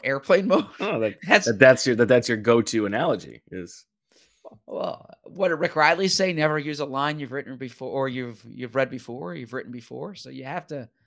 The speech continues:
Speaker 1: you
Speaker 2: And then
Speaker 1: have to
Speaker 2: he
Speaker 1: go back and
Speaker 2: famously
Speaker 1: go up.
Speaker 2: said, uh, about six years later,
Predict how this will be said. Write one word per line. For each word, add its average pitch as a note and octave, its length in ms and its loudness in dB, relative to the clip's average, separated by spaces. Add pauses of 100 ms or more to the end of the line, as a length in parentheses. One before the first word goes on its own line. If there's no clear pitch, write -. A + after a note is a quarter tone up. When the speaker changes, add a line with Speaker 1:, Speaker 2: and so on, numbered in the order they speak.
(520)
Speaker 1:
you F#2 220 -14
Speaker 2:
And A#2+ 140 2
then A#2+ 80 4
Speaker 1:
have A#2+ 80 0
to A2+ 40 -2
Speaker 2:
he A2+ 60 -4
Speaker 1:
go C#3 80 0
back C3 80 4
and B2+ 80 2
Speaker 2:
famously A2+ 260 -4
Speaker 1:
go F#2+ 60 -8
up. - 60 -8
Speaker 2:
said, G#2+ 420 0
uh, G2 440 -6
about G2+ 300 -4
six A2 260 -8
years G#2 200 -6
later, G2+ 340 -4